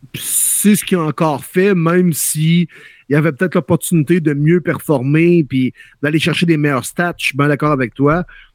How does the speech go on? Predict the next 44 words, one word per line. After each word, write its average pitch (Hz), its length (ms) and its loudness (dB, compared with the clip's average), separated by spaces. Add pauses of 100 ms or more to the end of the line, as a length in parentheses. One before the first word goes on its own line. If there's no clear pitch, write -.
(420)
Mais 175 100 0
tu 254 120 0
sais, 254 60 2
Heineke, 220 500 2
c'est, - 100 -14 (160)
c'est - 200 -10
un 208 120 2
manager 185 500 2
Q 165 220 0
B, 156 500 0
puis, 139 300 0
euh, 131 180 0 (880)
il 175 240 2
va 185 200 4
juste 190 800 -2
exécuter 190 1080 0
ce - 160 -8
qu'on 175 180 2
lui 160 180 2
demande 160 380 0
de 151 140 0
faire, 156 640 -4
de 135 140 -6
pas 175 160 0
faire 175 260 0
d'erreur. 143 760 0
Il 131 140 -2
a 127 40 -2
pas 156 140 0
lancé 151 340 -2
de 117 60 -18 (120)
pique. 147 480 0 (340)
Il 147 80 -2
a 156 60 2
laissé 160 240 0
sa 165 140 0
défensive 156 640 0
faire 156 200 0
du 135 100 -4
gros 143 240 2
travail 151 380 0
encore 143 280 0
une 127 120 0
fois. 143 400 0